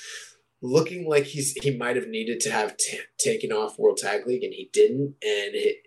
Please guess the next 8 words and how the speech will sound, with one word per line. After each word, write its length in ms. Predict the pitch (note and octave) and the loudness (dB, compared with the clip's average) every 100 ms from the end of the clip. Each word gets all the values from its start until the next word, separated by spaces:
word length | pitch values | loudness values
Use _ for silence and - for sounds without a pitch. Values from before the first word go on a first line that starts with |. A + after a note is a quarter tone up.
| - | -8
like, 220 | - G2+ | -2 -2
his 160 | - - | -2 -4
physical 500 | - A2+ A2 C#3 G2 | -2 -2 0 0 -2
presence 480 | - C3 C3 C#3 - | 0 0 0 -2 -2
doesn't 320 | A2 G#2+ A2 | -2 -2 -2
seem 260 | - A2 G#2 | -2 -2 -6
to 120 | - | -6
be 640 | G#2 G2+ G2+ G2 F#2+ - | -6 -6 -6 -8 -12 -14